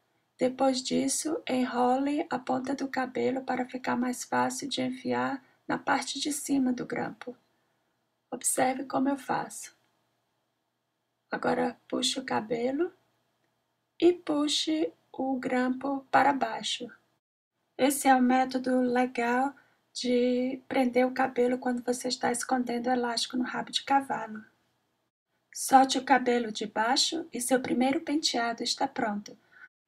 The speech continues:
Agora eu vou mostrar de perto para você ver mais detalhadamente a trancinha.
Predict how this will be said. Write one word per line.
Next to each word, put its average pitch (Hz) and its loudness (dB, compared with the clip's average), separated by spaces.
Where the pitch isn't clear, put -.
Agora 269 8
eu 262 0
vou 262 4
mostrar 262 4
de 269 -2
perto 254 0
para 262 2
você 262 -2
ver 254 0
mais 247 2
detalhadamente 254 0
a 247 -2
trancinha. 247 -2